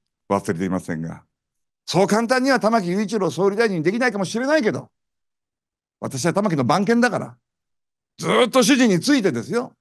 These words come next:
この政党の仲間を増やしていきたい。そして、ここからある同志を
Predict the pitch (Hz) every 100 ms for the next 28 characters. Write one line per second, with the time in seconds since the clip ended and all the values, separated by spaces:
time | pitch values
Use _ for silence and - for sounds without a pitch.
0 | _ _ _ _ _ _ _ _ _ _
1 | _ 165 190 175 202 202 226 240 190 160
2 | 233 240 160 254 254 196 123 110 - _
3 | _ _ _ _ _ _ _ _ _ _
4 | _ - 196 175 202 185 233 254 277 277
5 | 180 - _ _ _ _ 139 196 175 220
6 | 247 143 123